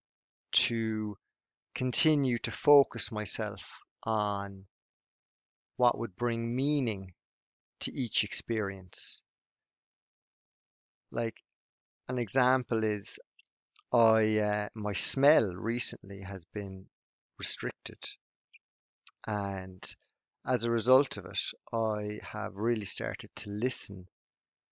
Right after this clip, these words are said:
and use my other senses and to enjoy my other senses. And it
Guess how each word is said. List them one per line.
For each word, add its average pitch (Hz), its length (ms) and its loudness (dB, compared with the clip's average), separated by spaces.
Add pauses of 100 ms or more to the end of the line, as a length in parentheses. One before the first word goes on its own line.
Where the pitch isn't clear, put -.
(800)
and 113 200 -4
use 123 200 0
my 110 180 0
other 123 280 4
senses - 800 -6 (920)
and 98 840 -6 (140)
to 107 180 -6
enjoy 127 560 4
my 104 200 0
other 101 200 -4
senses. - 800 -8 (1400)
And 110 720 -2 (3750)
it 131 140 -2